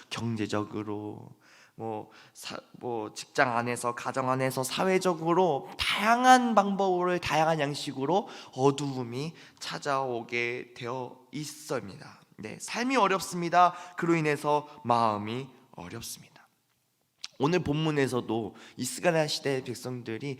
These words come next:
그 마음이 어려운 그 어두움 속에서 살아가고 있죠. 계속해서 이야기하는 말이지만, 나라가 이른 어두움 그 속에서, 영적 암흑기 속에서, 심지어는 그 심판을 받았잖아요.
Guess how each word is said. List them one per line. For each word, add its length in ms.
그 120
마음이 440
어려운 320
그 120
어두움 520
속에서 360
살아가고 340
있죠. 520
계속해서 420
이야기하는 800
말이지만, 840
나라가 460
이른 300
어두움 880
그 180
속에서, 800
영적 380
암흑기 400
속에서, 440
심지어는 560
그 100
심판을 880
받았잖아요. 840